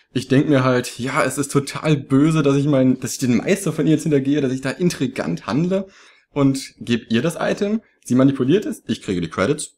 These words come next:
auch nett, und geb es dann ihm.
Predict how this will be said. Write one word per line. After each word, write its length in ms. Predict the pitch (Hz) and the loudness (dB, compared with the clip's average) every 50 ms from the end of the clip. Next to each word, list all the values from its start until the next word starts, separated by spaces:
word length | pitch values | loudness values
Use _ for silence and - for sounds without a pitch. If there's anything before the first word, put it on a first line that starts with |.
| _ _ | _ _
auch 220 | - 85 87 - | -8 -6 -6 -4
nett, 280 | 123 127 131 - - _ _ _ - - _ _ _ | -6 -6 -6 -8 -16 _ _ _ -20 -20 _ _ _
und 340 | - 139 147 175 - - - | 0 2 2 2 -2 -4 -4
geb 180 | 123 120 123 | -4 -2 -2
es 80 | 143 - | -2 -2
dann 220 | - 113 110 - - | -2 -2 -2 0 0
ihm. 320 | 123 160 202 254 262 - | 2 4 4 4 2 -2